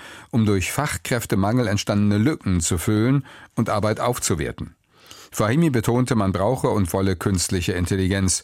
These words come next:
Nur müsse das gemeinsam mit den Beschäftigten organisiert werden. Ähnlich äußerte sich der Europa-Betriebsratschef des Softwarekonzerns S A P, Hahn.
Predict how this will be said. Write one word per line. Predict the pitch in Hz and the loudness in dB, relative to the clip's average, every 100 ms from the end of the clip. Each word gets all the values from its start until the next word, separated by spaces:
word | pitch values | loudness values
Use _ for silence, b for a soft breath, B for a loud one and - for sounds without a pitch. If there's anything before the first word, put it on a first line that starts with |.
| B B B | B B B
Nur | 120 123 143 | 2 2 4
müsse | 131 123 131 | 2 2 0
das | 117 - | 0 0
gemeinsam | 101 92 98 107 123 120 | 0 0 0 0 2 0
mit | 107 | 0
den | 110 104 | 0 0
Beschäftigten | 104 131 113 - 90 - 90 | 0 -2 -2 -2 -4 -2 -2
organisiert | 90 90 95 90 113 107 | 0 0 0 0 0 -2
werden. | 76 65 64 - _ _ _ B B B B B B B B | -4 -6 -10 -16 _ _ _ B B B B B B B B
Ähnlich | 135 131 139 170 156 | 0 2 4 2 0
äußerte | 139 131 143 139 | 0 0 0 0
sich | 127 143 | 0 0
der | - 107 | 0 0
Europa-Betriebsratschef | 107 98 147 147 95 87 - 123 - 95 87 - 104 135 - | 2 2 0 0 0 0 0 -2 0 -2 -2 -2 -2 -2 -2
des | 95 - | -2 -2
Softwarekonzerns | 113 - 95 90 95 87 95 92 - | -2 -2 -2 0 -2 0 0 -2 -2
S | 98 - | -4 -2
A | 87 | -2
P, | - 104 104 - | 0 0 0 -2
Hahn. | 98 101 104 90 | -4 -2 0 -2